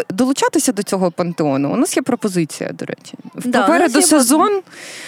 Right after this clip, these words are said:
Speaker 1: ми пропонуємо вам залучитися до, значить, пантеону святих людей, які люблять от тих ніжних людей, про яких ми розповідали,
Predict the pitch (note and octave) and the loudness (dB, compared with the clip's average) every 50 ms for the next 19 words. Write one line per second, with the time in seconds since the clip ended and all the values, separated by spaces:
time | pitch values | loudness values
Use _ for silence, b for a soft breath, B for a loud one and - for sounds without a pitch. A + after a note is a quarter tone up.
0 | B B B B C4 F4 G4 - C4 C4 A#3+ B3+ B3+ C#4+ D#4 D4+ C4+ A#3+ A3 A3 | B B B B 2 2 2 2 0 0 2 2 4 4 4 4 4 2 2 2
1 | B3+ C4 B3+ G3+ A3 G#3 A#3 - - C#4 - A3 - - G3+ F#3+ F3+ F#3+ A3 A#3 | 2 2 2 0 -2 -4 -4 -4 -4 -4 -2 -4 -4 -2 -4 -4 -2 0 0 2
2 | A3 G3 F#3 F#3+ F#3 - F3+ E3+ - F3 - - A3 G#3+ - C4 C#4+ C#4 A3 G3 | 2 2 0 0 -2 -2 -4 -4 -6 -6 -4 -4 -4 -2 0 2 2 2 2 0
3 | - - G3+ - B3 A#3+ - - C#3 G3+ C#4 D4+ B3+ G#3 F#3+ F#3+ - F#3+ G3+ G3 | -2 -4 -2 -2 -2 -2 -2 -4 0 0 2 2 2 0 -2 -6 -6 -6 -6 -4
4 | - B3 A#3+ G3+ E3 G#3 B3 D4+ D#4 C4+ G#3 F#3+ E3+ - - - - - G#3+ - | -2 0 0 0 2 2 2 2 2 2 0 -2 -2 -2 -6 -12 -8 -6 -4 -2
5 | - E4+ D4 - - C4 C4+ C4+ A#3+ G#3 G#3+ G3 - - G3 F#3 A3 A3+ G#3+ F#3 | 0 0 0 2 4 4 4 4 4 2 0 0 0 -2 -2 0 2 0 0 0
6 | - G3 F#3+ F#3+ - F#3+ - - F#3 F3+ F#3 F3+ - - F#3+ F#3+ G3+ F#3+ G3+ F#3 | 0 -2 -2 -2 -2 -6 -4 -2 -2 -2 -2 -4 -4 -4 -4 -2 0 0 0 2
7 | E3+ E3 E3+ D#3+ D#3 D#3+ | 2 2 0 0 0 -4